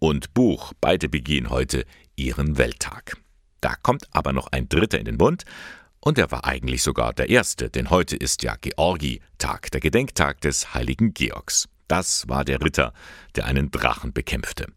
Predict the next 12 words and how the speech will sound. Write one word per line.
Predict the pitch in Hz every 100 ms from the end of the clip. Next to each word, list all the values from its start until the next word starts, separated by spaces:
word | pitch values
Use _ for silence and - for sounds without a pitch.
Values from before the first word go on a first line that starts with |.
| _ _ _ - - - -
Besonders | - 123 143 180 -
feiern | 101 104 110
ihn | 101 107 104
die | 101
katholischen | 87 117 - 71 73 - 92
Pfadfinder | - - - 67 -
in | 92
Deutschland, | 69 67 - 69 58 53 - -
denn | 65 60
der | 58
heilige | 71 67 60
Georg | 55 69 110 135